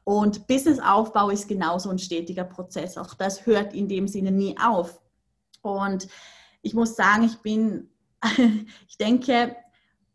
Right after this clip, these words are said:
möchte da jetzt zwar nicht irgendwie eine Verknüpfung herstellen, aber ich denke, mein Erfolg kommt schon auch daher, dass ich wirklich dahin geschaut habe, wo es weht, oder dass ich bin die letzten,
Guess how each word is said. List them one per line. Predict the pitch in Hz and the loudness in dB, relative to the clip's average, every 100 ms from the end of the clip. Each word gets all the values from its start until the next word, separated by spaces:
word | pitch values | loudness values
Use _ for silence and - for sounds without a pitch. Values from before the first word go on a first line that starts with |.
| - | 0
möchte | 233 269 247 | 2 2 4
da | 220 | 6
jetzt | 240 240 | 4 2
zwar | 240 220 | 2 4
nicht | 233 233 | 4 2
irgendwie | 220 220 | 0 2
eine | 214 | 2
Verknüpfung | 214 202 240 302 - 294 | -2 2 6 6 6 4
herstellen, | 240 196 208 - 208 220 220 | 6 2 0 -2 0 0 0
aber | - 196 208 | -2 -2 -2
ich | 214 208 | -4 -4
denke, | 208 233 247 226 | 0 0 2 2
mein | 202 202 | 2 0
Erfolg | 220 - 220 226 226 - | -6 -2 2 4 2 -4
kommt | - 226 214 | -4 0 0
schon | - 233 - | 0 -2 -2
auch | 196 - | -4 -4
daher, | 214 190 220 233 220 | 2 4 4 0 -2
dass | 214 214 | -2 -6
ich | 214 | -2
wirklich | 214 208 - 220 - - _ | -2 -2 -6 -6 -8 -20 _
dahin | - 208 220 | 0 2 4
geschaut | 214 214 202 202 | 2 0 -2 -2
habe, | 196 185 | -4 -4
wo | |
es | 196 190 | -6 -4
weht, | 180 190 | -2 -2
oder | 196 185 | -4 -6
dass | 196 | -8
ich | 196 - | -10 -6
bin | 202 190 | -4 -4
die | 202 | -6
letzten, | 196 214 - 220 208 | -6 -6 -4 -2 -2